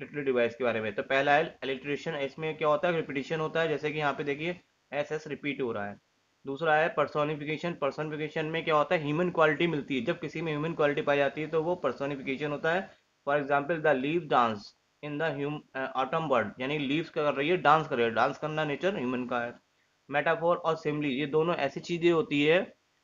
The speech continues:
जिसमें हम दो चीजों की कंपेयर करते हैं, लेकिन metaphor में हम compare जब करते हैं तो like और as वर्ड का यूज नहीं करते हैं,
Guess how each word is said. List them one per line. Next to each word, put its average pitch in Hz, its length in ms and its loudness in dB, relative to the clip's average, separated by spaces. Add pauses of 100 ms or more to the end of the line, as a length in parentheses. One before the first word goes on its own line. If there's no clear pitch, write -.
(100)
जिसमें 165 280 -2
हम 175 160 4
दो 170 160 2
चीजों 151 280 -2
की 180 100 2
कंपेयर 170 460 4
करते 127 400 0
हैं, 110 180 -6 (220)
लेकिन 147 240 -4
metaphor 156 520 2
में 165 200 2
हम 170 240 0
compare 160 360 -2
जब 165 120 -2
करते 160 260 0
हैं 165 60 -6
तो 185 100 2
like 139 420 4
और 175 280 4
as 143 160 4
वर्ड 143 240 2
का 175 100 2
यूज 151 300 0
नहीं 156 140 -2
करते 147 320 0
हैं, 147 180 -10